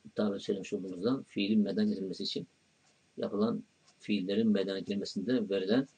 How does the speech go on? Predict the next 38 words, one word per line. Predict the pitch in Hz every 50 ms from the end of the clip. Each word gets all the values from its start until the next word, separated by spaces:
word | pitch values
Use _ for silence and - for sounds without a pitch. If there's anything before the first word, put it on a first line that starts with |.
| _ _ _ _ _
kudret. | - 202 185 202 190 - - _ _ _ _ _ _ - _ _ _ _ _
Elin | - 104 104 104
sallanma | 104 - - 107 104 101 101 98
için | 92 - - 120 110 - -
lazım | 104 104 101 87 -
olan | 190 -
kudret | - - - 104 113 - 127 _ - _
o | 131 131
anda | 127 113 104 95 92
veriliyor. | 90 82 80 80 - - - _ _ _ _ - - _ _ _
Sen | - - 127
irade | 123 117 117 107 104
ediyorsun, | 101 98 101 95 - 139
Cenab-ı | 127 113 104 101 92 95
Hak | 104 104 -
da | -
yaratıyor, | 135 127 117 113 - 139 143
o | 147 139
iş | - - 147
oluyor. | 151 147 123 104 - - _ _ _ _ _ _ _ _ _ _ _ _ _ _ _ _ _ _ _ _ _ _ _ _
İki | 113 107 127
türlü | 127 113 107
istidat | 104 - - - 101 - -
var | - 90 -
demek | - - - _
ki. | - - _ _ _
Bir | - 151 160
fiille | - - - 113 110 107 104 104 92
beraber | 98 101 95 92 95 92
istidat, | 92 - - - 104 117 - - _ _ _ _ _ _ _ _ _ _ _ _ -
bir | 117 110 95 85
de | 107 120 143 151 _ _ _ _ _ _ _ _ _ _ _ _
teklifin | - 104 - - - 104 104 107 107
kendisine | 104 - 101 101 95 - - 104 92 -
bağlamış | 101 101 95 92 90 87 -
olduğu | - 92 85 87 -
istidat, | - - - - - - - - - -
istidat. | - - - - - - 85 76 - - -